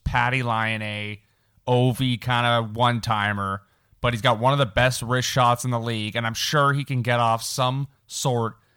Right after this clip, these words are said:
of a one-timer. And last night, he gets an opportunity on his weak side to take that one-timer, and boom, look what happens. It's in the net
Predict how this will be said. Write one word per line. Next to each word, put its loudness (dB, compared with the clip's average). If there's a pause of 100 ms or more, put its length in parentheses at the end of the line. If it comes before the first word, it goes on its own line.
(140)
of -2
a 2
one-timer. 0 (300)
And -2
last 2
night, 0
he -6
gets 0
an -2
opportunity -2 (440)
on 4
his 0
weak -2
side 0
to -8
take -2
that 2
one-timer, 0
and -2 (200)
boom, 4
look -2
what 2
happens. 0
It's -10
in 2
the 0
net 2